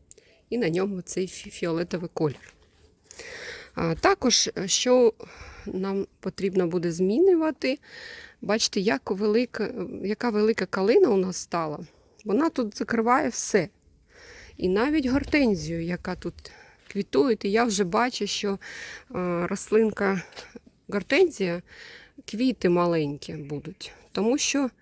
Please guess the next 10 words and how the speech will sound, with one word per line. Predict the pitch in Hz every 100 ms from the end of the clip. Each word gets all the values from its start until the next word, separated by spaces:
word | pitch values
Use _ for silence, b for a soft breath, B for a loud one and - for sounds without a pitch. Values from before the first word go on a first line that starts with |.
| B B B
вона, | 156 208 247 240 240
бачите, | 196 269 - - 190 170 -
намагається | 202 196 190 254 226 - - 185 180 175 -
вверх | 185 190 208 175 -
рости, | 170 - - 269 440 - b b b b b b b -
е, | 165
тягну-, | - 196 190 175 -
тягнутися, | - 208 208 185 165 - 156
тому | - 170 208
що | 220 - 208 190